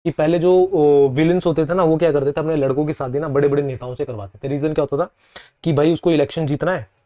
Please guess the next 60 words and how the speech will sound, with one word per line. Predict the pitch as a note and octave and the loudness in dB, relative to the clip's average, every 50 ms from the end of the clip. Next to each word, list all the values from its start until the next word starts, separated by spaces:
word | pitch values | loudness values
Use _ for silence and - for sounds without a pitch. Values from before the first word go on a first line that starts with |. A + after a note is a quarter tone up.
| _ _ _ | _ _ _
तो | D#3 D#3 D3+ | 0 0 0
उससे | - - E3+ | 0 -4 -2
करवाएंगे | D#3 E3 D3+ D3+ D3+ D3+ D#3+ E3 | 0 0 0 0 -2 -4 -4 -4
शादी, | - D3+ C#3+ C#3+ D#3 | -4 -4 -2 -2 -2
तो | C3+ - C#3+ C#3 C3+ C3 B2+ C#3 | 0 2 2 2 2 2 0 -2
उसका | C#3 - - - D3 | -4 -6 -6 -6 -4
पावर | - C3 C3 B2+ C3 B2+ | -2 -2 -2 0 -2 -2
भी | C#3+ F3+ | -2 -2
इसको | F#3+ E3 - - D#3 | -4 -4 -6 -6 -4
मिल | D3+ D3 D3 C#3 | -4 -2 -2 -2
जाएगा, | C#3+ C#3 C#3 D3 D3+ - _ - - _ _ - | 0 0 -2 -4 -4 -8 _ -20 -20 _ _ -2
ठीक | E3 D3 | 2 2
है, | D3 C3+ A#2+ D3 | 2 0 2 2
या | D#3 D#3 | 2 2
फिर | D3 D#3 E3 | 2 0 0
वो | D#3+ E3 E3+ | 0 0 0
कमजोर | E3 E3 D#3 D3+ C#3 D#3 E3 F3+ | -2 -2 -4 -2 -2 -2 0 0
है | F#3 | 0
तो | F3+ - D#3 | -2 -4 -6
उससे | - - E3+ E3+ | -4 -2 -2 -2
ऐसे | D3 - E3+ | 0 -2 -2
बंदे | D3+ D#3 D#3 D#3+ | -2 -2 -2 -4
शादी | D#3 D3+ C#3+ C#3+ D3+ | -2 -2 -2 -2 -2
करवाओ | C#3+ D#3+ D3+ D#3+ F#3 F3+ D3 - - - _ _ _ _ _ | 0 0 0 2 2 0 0 -2 -8 -18 _ _ _ _ _
तो | D3+ D3 | -2 -2
जिससे | C3 C#3+ C3 - D#3+ | 0 -2 -2 0 0
उसकी | D#3+ D3 - - E3 | 0 0 0 -4 -4
पावर | D3 D3 C#3 C3+ C#3+ C#3+ | -2 -2 -2 0 -2 -4
उसको | C#3 - - D3+ | -4 -6 -6 -6
मिल | D3 C#3+ C#3 | -4 -4 -2
जाए, | C#3+ C#3+ | -2 0
या | D3 D#3 | 2 2
उससे | D#3 - - - D#3 | 0 0 -2 -4 -2
दोस्ती | C#3 D#3 C#3 - - E3 | -2 -2 -2 -2 -4 -2
कर | D3+ D#3+ D3+ | 0 0 0
लो | E3+ E3+ | 0 0
जिससे | C#3+ C#3+ C3+ - - D#3+ D#3+ E3+ - | -2 -4 -6 -2 -2 -2 -2 -2 -4
मतलब | D#3+ D3+ C#3+ F3+ F#3 A#3 | -8 -4 -2 -2 -2 -2
उसको | A3 F#3 A3+ | -2 -2 0
आपकी | A3 F#3+ - G#3+ A3 | 0 0 0 -2 -2
पावर | F#3+ F#3+ G3+ A3 G3 | 0 0 0 0 2
बढ़ | F#3 G3 F3 | 2 2 2
जाए। | C3+ C#3 A#2+ A#2+ - _ - - - _ - | 0 -2 -4 -6 -12 _ -20 -20 -12 _ -6
तो | F#3 | -6
सेम | - - - E3+ G3 G#3+ A3+ A3 | -6 -4 -2 2 2 2 2 2
तरह | F#3 G3 F3+ | 2 2 2
से | - G3 F#3+ | 2 2 0
नातेदारी | F3 E3 D3+ D3 D#3+ D3 D3+ D3+ D3+ | 0 0 -2 -4 -4 -4 -2 0 0
व्यवस्था | D3 C#3+ C3 C3 - - D3 | 0 -2 -2 -6 -8 -10 -8
का | - D3+ | -6 -6
यहाँ | C#3+ C3+ C3+ | -8 -8 -8
पे | - D3 | -8 -8
किस | - - F3+ - | -4 -4 -4 -2
तरह | - E3 C#3+ | -2 -4 -2
से | - D#3+ | -2 -6
उपयोग | D3 - - D3 D3+ C#3 | -6 -6 -6 -6 -6 -6
किया | - D3 C3 | -8 -10 -10
गया, | A#2+ A#2+ C#3 | -8 -10 -10
ये | C#3 B2+ A#2 C3 C#3+ | -8 -6 -2 -2 -2
आपको | B2+ A#2 - - - D3 F3+ | -2 -2 -6 -6 -6 -6 -6